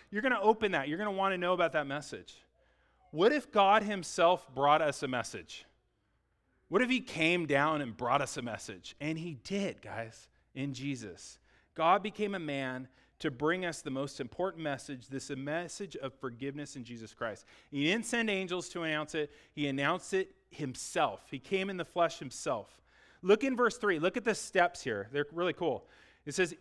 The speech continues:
"It," the gospel, "was declared at first by the Lord." Now, usually when the New Testament says the Lord, who's it talking about?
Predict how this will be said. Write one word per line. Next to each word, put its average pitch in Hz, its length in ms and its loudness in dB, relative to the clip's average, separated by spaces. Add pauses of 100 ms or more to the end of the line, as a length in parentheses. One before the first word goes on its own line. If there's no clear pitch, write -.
(100)
"It," 196 500 6 (220)
the 156 100 2
gospel, 147 600 4 (340)
"was 170 300 0
declared 190 600 0
at 170 220 0
first 180 440 -6
by 156 120 6
the 143 120 0
Lord." 139 360 0
Now, 139 220 -2
usually 185 300 0
when 208 80 0
the 190 80 -2
New 190 100 -2
Testament 185 380 -4
says 160 200 -4
the 139 160 0
Lord, 151 300 2
who's 160 180 -6
it 139 80 -16
talking 135 220 -6
about? 101 220 -10